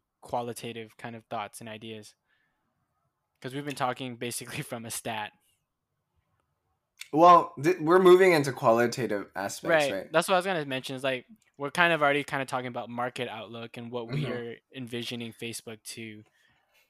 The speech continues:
Speaker 1: either still have a place in this market or if it's kinda gonna shrink, like, the
Speaker 2: Yep,
Speaker 1: industry
Speaker 2: yep.
Speaker 1: itself
Speaker 2: So
Speaker 1: via
Speaker 2: I
Speaker 1: all these, yeah.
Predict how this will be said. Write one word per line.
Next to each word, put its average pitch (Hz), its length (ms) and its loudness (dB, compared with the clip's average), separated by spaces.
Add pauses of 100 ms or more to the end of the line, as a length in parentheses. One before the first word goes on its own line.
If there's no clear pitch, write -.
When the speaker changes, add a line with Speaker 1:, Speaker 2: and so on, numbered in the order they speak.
Speaker 1:
either 117 220 -6
still 123 240 -6
have 120 180 -4
a 113 60 -10
place 117 380 -8
in 131 120 -12
this 127 180 -10
market 139 480 -6
or 113 400 -12 (100)
if 113 140 -16
it's 113 240 -12 (400)
kinda 113 260 -12
gonna 113 220 -12
shrink, 113 360 -8 (140)
like, 117 140 -18
the 110 80 -16
Speaker 2:
Yep, - 60 -14
Speaker 1:
industry 107 340 -4
Speaker 2:
yep. 101 40 -18
Speaker 1:
itself - 440 -8 (380)
Speaker 2:
So 120 300 4
Speaker 1:
via 92 100 -2
Speaker 2:
I 117 140 4
Speaker 1:
all 110 60 -6
these, 110 220 -16 (180)
yeah. - 100 -20